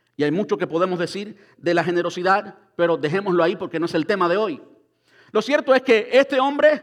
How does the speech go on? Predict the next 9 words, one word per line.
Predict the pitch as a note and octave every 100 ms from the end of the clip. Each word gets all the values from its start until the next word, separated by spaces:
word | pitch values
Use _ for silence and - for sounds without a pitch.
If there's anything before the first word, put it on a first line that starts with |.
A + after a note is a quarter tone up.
| - -
había | F#3+ A#3+ B3
demostrado, | A3 G3+ C4+ D4 B3+ A3
como | A3 G#3
muchos | G#3 F#4+ F4+ D4+
otros | C#4+ D4
creyentes, | C4+ A3 G#3 G#3+ G#3 - -
gran | F3 B3+ C#4
generosidad | B3+ A3+ A3 A3 B3 C4 C4+
y | B3+ D4 D4 - -